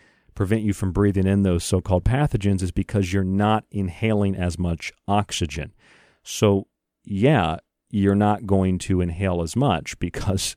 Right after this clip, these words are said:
<laughs> your airflow is restricted. Whereas most masks are about ninety-seven percent ineffective, allowing about three percent of particles to be stopped,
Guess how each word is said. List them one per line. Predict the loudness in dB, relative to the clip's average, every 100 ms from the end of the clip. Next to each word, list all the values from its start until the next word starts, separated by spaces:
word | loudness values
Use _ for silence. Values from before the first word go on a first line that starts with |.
| _
<laughs> | _
your | -8 0 0
airflow | 0 -2 -2 2 2 4
is | 2
restricted. | -2 -4 0 0 0 -8 -8 _ _ -20 -20 _ _ 0
Whereas | 4 4 4
most | 4 4 4
masks | 0 2 0 -2 -6 -12 -14 _ _ _ _ _ _ _ _ _ -2
are | 2 4
about | 4 2
ninety-seven | 0 2 2 2 2 2 2 2
percent | 0 -2 0 0 0 -8 _
ineffective, | -2 0 0 0 0 0 -2 -2 -8 -16 _ _ _ _ _ _ _ -2
allowing | 2 4 4 4
about | 2 -2
three | 0 0
percent | 2 0 0 -2
of | -2
particles | 2 4 4 2 -4 -4
to | -6
be | -6
stopped, | -4 -2 0 0 -2